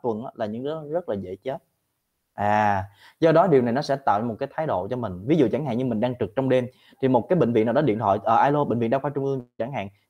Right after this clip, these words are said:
chuẩn bị chuyển tới cho mình một cái ca này, mình hỏi, "ờ, cái đứa này là bao nhiêu tuần?" Mình phải hỏi nó.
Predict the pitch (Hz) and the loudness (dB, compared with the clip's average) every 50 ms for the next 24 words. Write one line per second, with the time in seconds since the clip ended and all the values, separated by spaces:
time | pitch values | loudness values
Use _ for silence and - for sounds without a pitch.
0 | _ - 131 143 180 160 123 104 107 117 123 120 - - 107 113 135 139 - 165 | _ 0 0 2 2 4 4 4 4 2 0 -2 -2 -2 0 0 0 0 0 0
1 | 196 196 170 143 120 113 101 - - - - - 135 135 135 135 127 113 110 110 | 0 0 0 -2 -2 -4 -6 -6 -8 -4 2 4 4 4 4 2 -2 -4 -6 -8
2 | 107 117 131 143 101 110 110 - - 165 180 170 131 123 143 156 160 160 156 135 | -8 -4 -2 0 2 0 0 0 -2 -4 -2 -2 -2 -2 -2 -2 -2 -2 0 2
3 | 123 123 123 120 - _ _ _ _ _ _ _ _ _ _ _ _ 123 123 135 | 2 0 0 -4 -12 _ _ _ _ _ _ _ _ _ _ _ _ -8 -6 -4
4 | 160 147 110 107 123 165 180 165 160 113 | 0 2 4 4 4 2 0 -4 -6 -8